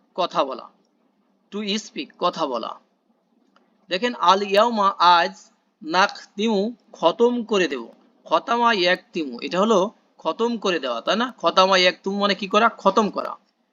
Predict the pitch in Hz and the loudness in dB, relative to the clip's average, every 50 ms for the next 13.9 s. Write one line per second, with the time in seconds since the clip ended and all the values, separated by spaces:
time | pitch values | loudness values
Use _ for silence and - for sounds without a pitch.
0 | _ _ - 165 190 196 190 185 - - 196 226 233 233 226 185 156 135 120 110 | _ _ -8 -6 -6 -6 -6 -8 -8 -4 -2 0 0 0 0 0 -2 -2 -4 -10
1 | - - - - _ _ _ _ - _ - 170 170 190 202 208 214 214 226 233 | -12 -14 -14 -16 _ _ _ _ -18 _ -2 0 0 2 2 0 0 0 0 -4
2 | 226 220 - 175 170 175 180 175 - - _ _ _ - 165 180 196 226 247 254 | -4 -2 2 4 4 4 4 2 -4 -14 _ _ _ 2 4 6 6 6 4 0
3 | 240 214 - _ _ _ _ _ _ _ _ - 160 185 202 220 240 247 233 - | -4 -10 -20 _ _ _ _ _ _ _ _ 0 2 2 2 0 -4 -6 -4 -2
4 | 208 214 214 214 214 208 180 170 147 143 156 165 170 185 190 185 170 156 156 165 | -2 -2 -2 0 0 0 0 0 -2 0 2 2 2 2 2 2 2 2 0 0
5 | 170 190 185 202 185 175 180 180 175 175 175 180 170 - 208 196 170 170 170 170 | -2 0 2 2 2 2 2 0 -2 -2 -4 -6 -4 -2 0 2 2 2 4 2
6 | 160 147 147 127 123 - - _ _ _ _ _ _ _ _ _ _ _ _ _ | 2 2 0 -6 -10 -10 -16 _ _ _ _ _ _ _ _ _ _ _ _ _
7 | _ _ _ _ _ _ 175 208 233 208 139 - - _ _ _ - 165 170 190 | _ _ _ _ _ _ -14 -12 -12 -12 -14 -16 -20 _ _ _ -8 -4 0 2
8 | 190 185 180 185 190 190 180 190 175 - 160 156 156 160 170 202 247 269 - _ | 2 4 4 2 2 0 -2 -6 -8 -8 -6 -2 0 0 0 0 -2 -4 -8 _
9 | _ _ _ _ - 170 180 202 214 226 220 208 196 180 - - - 208 220 214 | _ _ _ _ 0 0 0 2 2 2 2 2 2 -2 -6 -8 -4 -4 -2 -2
10 | 226 240 202 220 196 185 165 156 170 170 175 180 170 - - 180 220 220 214 196 | -2 -2 -2 0 0 0 -2 -2 -2 0 0 0 0 0 0 0 0 0 0 0
11 | 170 165 156 165 165 190 214 - - - - 160 165 170 175 180 196 214 240 226 | -2 0 0 0 0 2 2 0 -2 0 2 2 4 4 6 4 4 4 4 0
12 | - 202 220 - 196 180 165 180 214 269 302 _ _ _ _ _ _ - 180 175 | -4 -8 -8 -6 -4 -4 -2 0 0 -2 -4 _ _ _ _ _ _ -2 2 2
13 | 180 175 _ _ - 165 170 175 175 160 151 156 160 135 - 180 170 139 | 2 2 _ _ -8 -4 0 2 0 0 0 -2 -6 -2 0 0 0 0